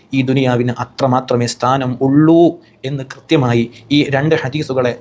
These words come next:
സംബന്ധിച്ച് ഇബ്നു അത്താഇല്ലാഹി സിക്കന്ദരി റളിയല്ലാഹു തആല അൻഹു പറഞ്ഞു വെക്കുന്നതായി കാണാം. പറഞ്ഞതിൻ്റെ താല്പര്യം ദുനിയാവ് ആവശ്യമെൻ-, ആ-, ആവശ്യമല്ല എന്നല്ല, മറിച്ച് ഖൽബിൽ ദുനിയാവിൻ്റെ സ്ഥാനം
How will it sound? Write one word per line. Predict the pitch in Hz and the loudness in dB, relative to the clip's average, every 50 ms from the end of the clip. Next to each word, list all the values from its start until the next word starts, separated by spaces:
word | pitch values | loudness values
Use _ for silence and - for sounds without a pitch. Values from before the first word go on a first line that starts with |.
| - - - | -16 -10 -4
സംബന്ധിച്ച് | - 131 131 131 123 123 120 - 127 | -4 -2 -2 0 -2 -2 -2 -2 -2
ഇബ്നു | 123 123 120 | -2 -2 -2
അത്താഇല്ലാഹി | 120 - 139 143 135 127 127 120 123 | -2 -2 -2 -2 0 -2 -2 -2 -2
സിക്കന്ദരി | - - 117 - 135 123 123 117 120 | -6 -8 -6 -6 -2 -2 0 0 0
റളിയല്ലാഹു | 117 117 120 117 113 120 123 123 117 | 0 0 -2 -2 -2 -2 -4 -2 -2
തആല | 120 123 117 | -4 -4 -2
അൻഹു | 117 117 117 120 - | -4 -6 -6 -4 -4
പറഞ്ഞു | 120 123 135 143 | -4 -2 -4 -6
വെക്കുന്നതായി | 131 123 127 - 123 117 120 117 117 - | -8 -8 -6 -4 -4 0 0 -2 -2 -2
കാണാം. | 110 107 113 - - _ - - - _ _ | -6 -8 -8 -8 -10 _ -20 -20 -20 _ _
പറഞ്ഞതിൻ്റെ | 139 139 151 151 139 135 127 123 - | 0 0 0 0 0 0 -2 -2 -2
താല്പര്യം | 120 123 131 131 147 139 143 156 160 170 - - _ _ - | -2 -2 0 -2 -2 0 0 0 0 -2 -8 -18 _ _ -4
ദുനിയാവ് | 131 143 147 160 160 156 156 143 143 - | -2 0 2 2 2 2 2 2 2 0
ആവശ്യമെൻ-, | 135 143 156 175 185 180 - - 160 139 135 135 139 139 - 131 | 0 -2 0 0 0 0 0 0 0 -2 -2 -4 -6 -4 0 0
ആ-, | 139 - - - - 139 | 2 2 0 -2 -2 0
ആവശ്യമല്ല | 143 160 175 175 - - 165 147 135 143 160 175 190 196 - | 2 2 2 2 2 0 0 0 2 2 2 4 2 2 0
എന്നല്ല, | 139 131 131 120 113 113 - _ _ _ _ _ | -2 -2 -2 -2 -2 -4 -6 _ _ _ _ _
മറിച്ച് | 131 135 139 139 - 143 131 - - | -2 -2 -2 0 -2 -4 -4 -2 -2
ഖൽബിൽ | 156 147 165 165 156 147 143 123 113 - - _ _ _ _ | 2 4 4 4 4 2 0 0 -2 -2 -6 _ _ _ _
ദുനിയാവിൻ്റെ | 127 139 139 156 156 151 143 139 135 131 131 131 | -6 -4 -2 0 0 0 -2 -2 -2 -2 -2 -2
സ്ഥാനം | 123 - - 127 135 143 151 160 180 | -2 -2 0 0 0 2 2 0 -2